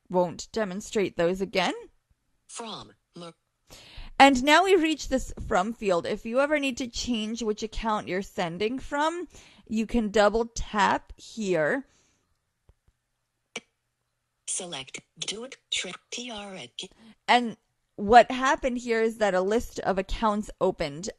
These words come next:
Speaker 1: I landed on the one that was selected, and if I flicked to the right continuously, you just heard the beginnings of some of my other accounts.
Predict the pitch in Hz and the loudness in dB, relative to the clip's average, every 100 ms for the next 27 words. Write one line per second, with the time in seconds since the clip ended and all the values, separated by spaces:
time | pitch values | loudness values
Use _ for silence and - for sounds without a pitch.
0 | _ 202 185 175 170 202 208 190 175 190 | _ 2 2 2 0 0 2 2 0 0
1 | 135 202 - 196 202 - 226 208 196 202 | -2 -2 -2 -2 -2 0 -2 0 -4 -4
2 | 175 - 202 202 - - - 208 180 185 | -4 -4 -4 -4 -6 -20 -12 -2 -2 0
3 | 208 202 208 - 226 214 233 214 208 220 | 2 2 0 -4 -8 -6 -6 -4 -2 -4
4 | - 220 208 262 - 240 196 202 175 190 | -2 -2 -2 -4 -12 -12 -6 -6 -4 -6
5 | - 196 202 175 180 185 165 185 185 185 | -6 -4 -2 0 -4 -2 -2 -2 -2 -4
6 | 175 - 185 185 185 123 165 196 233 - | -2 -2 -2 -2 -2 -2 0 0 -2 -2
7 | 262 277 320 | -4 -4 -6